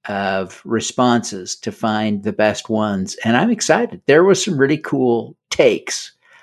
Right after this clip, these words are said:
on that, uh, from people. And so I'm,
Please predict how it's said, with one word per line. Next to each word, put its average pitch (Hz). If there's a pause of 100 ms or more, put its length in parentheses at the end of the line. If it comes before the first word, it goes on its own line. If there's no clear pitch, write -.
(380)
on 104
that, 101
uh, 101
from 101
people. 107
And 98
so 107
I'm, 113